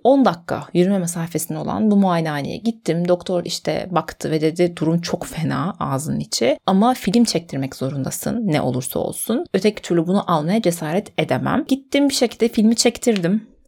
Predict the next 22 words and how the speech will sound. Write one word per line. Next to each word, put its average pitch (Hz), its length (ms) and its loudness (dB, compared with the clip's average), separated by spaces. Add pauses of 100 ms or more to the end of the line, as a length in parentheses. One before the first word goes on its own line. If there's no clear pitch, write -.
O 170 140 4
ağzımda 147 460 2
nasıl 165 240 -2
yaptım 165 300 -4
ben 160 180 0
de 165 140 -2
bilmiyorum. 151 540 -2 (320)
Ve 208 80 6
filmi 226 260 2
çektirdiğimizde 214 720 2
gördük 185 520 2
ki 180 140 -2
gerçekten 170 640 0
de 175 120 0
alınması 170 420 0
gereken 180 460 0
yirmilik 170 460 2
dişin 170 260 0
yanından 160 480 0
bir 202 100 2
sinir 196 380 0
geçiyormuş 151 760 -2